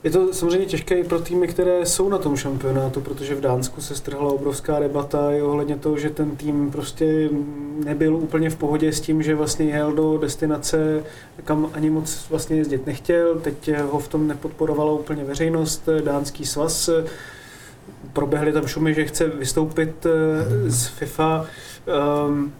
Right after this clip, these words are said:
Speaker 1: pane Hřebíku, je to samozřejmě i z pozice třeba trenérů, kteří jsou na tom šampionátu velmi těžké,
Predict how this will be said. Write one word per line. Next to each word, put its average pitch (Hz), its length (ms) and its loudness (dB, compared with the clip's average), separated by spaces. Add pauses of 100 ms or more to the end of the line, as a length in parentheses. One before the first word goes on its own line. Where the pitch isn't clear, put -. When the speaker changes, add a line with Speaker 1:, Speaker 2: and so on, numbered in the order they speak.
(140)
Speaker 1:
pane 156 180 2
Hřebíku, 170 840 2
je 160 100 0
to 165 120 0
samozřejmě 170 380 2
i 180 180 0
z - 60 -4
pozice 160 340 0
třeba 180 240 0
trenérů, 160 560 2
kteří 160 440 0
jsou 165 220 0
na 160 100 2
tom 160 400 2
šampionátu 156 600 0
velmi 160 280 2
těžké, 165 680 2